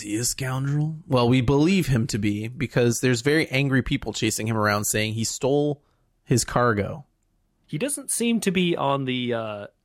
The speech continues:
Speaker 2: the Orions and the Andorians here don't seem to be super happy with him, let's say,
Speaker 1: Yeah.
Speaker 2: already when he shows up, right?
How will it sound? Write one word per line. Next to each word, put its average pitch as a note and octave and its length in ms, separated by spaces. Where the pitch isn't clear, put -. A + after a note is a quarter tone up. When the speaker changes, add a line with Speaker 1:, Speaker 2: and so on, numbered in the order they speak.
Speaker 2:
the C3+ 160
Orions D3 760
and A2+ 220
the G#2+ 340
Andorians G#2+ 560
here G2 260
don't A2 360
seem D3+ 260
to C#3 60
be B2+ 100
super A#2+ 320
happy G2+ 300
with F2 100
him, F2+ 280
let's F2+ 200
say, E2+ 300
Speaker 1:
Yeah. C3+ 120
Speaker 2:
already A#2+ 340
when G#2 140
he A#2+ 100
shows A2+ 320
up, F#2+ 240
right? G2 240